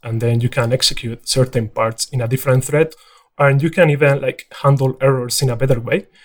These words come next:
So it's like, "Okay, I want to run this piece of code, and I want to run it in this way." And so you can use coroutines for that as well. And it doesn't, you know, it doesn't even mean that you have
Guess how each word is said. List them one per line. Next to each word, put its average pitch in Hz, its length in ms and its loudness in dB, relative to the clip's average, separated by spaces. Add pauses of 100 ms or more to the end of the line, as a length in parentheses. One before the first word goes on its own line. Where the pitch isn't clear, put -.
(220)
So - 60 -6
it's 165 140 -2
like, 143 240 2
"Okay, 175 200 0
I 135 100 0
want 233 240 4
to 151 220 0
run 139 280 2
this 143 160 0
piece - 200 2
of - 160 0
code, - 300 -4 (140)
and 135 100 2
I 139 60 6
want 139 240 4
to 127 80 -2
run 120 160 -2
it 113 240 -10
in 120 140 -6
this 147 220 -2
way." 110 140 -8 (320)
And 147 140 6
so 165 140 4
you 143 180 4
can 170 200 2
use 120 200 -4
coroutines 110 440 -12
for 107 140 -16
that 104 180 -8
as - 160 -6
well. 110 180 -2 (140)
And 139 280 -2
it 160 100 0
doesn't, 139 500 2
you 156 60 2
know, 117 160 -2 (380)
it 143 100 0
doesn't 143 880 0
even 135 340 2
mean 117 260 0
that 110 240 -8
you 131 160 -2
have 120 220 -8